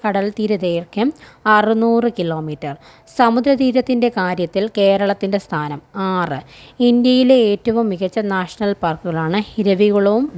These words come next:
ഡച്ചിങ്ഹാം ജമ്മു കാശ്മീറും. ഇന്ത്യയിലെ ആദ്യത്തെ ചിത്രശലഭ സങ്കേതം ആറളം കണ്ണൂർ. ആറളം കണ്ണൂർ. സംസ്ഥാന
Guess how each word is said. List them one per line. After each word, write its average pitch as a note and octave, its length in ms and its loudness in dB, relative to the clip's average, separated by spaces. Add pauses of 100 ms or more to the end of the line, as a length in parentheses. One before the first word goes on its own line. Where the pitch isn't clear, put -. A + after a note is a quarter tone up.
ഡച്ചിങ്ഹാം G#3+ 760 0 (300)
ജമ്മു F#3 340 0
കാശ്മീറും. C#3+ 480 -12 (640)
ഇന്ത്യയിലെ C4+ 500 4 (320)
ആദ്യത്തെ G#3+ 500 0 (180)
ചിത്രശലഭ A3+ 680 0 (200)
സങ്കേതം E3+ 600 0 (640)
ആറളം A3+ 440 2 (280)
കണ്ണൂർ. E3 500 -2 (380)
ആറളം G3 400 -2 (160)
കണ്ണൂർ. D3+ 360 0 (560)
സംസ്ഥാന C#4 680 2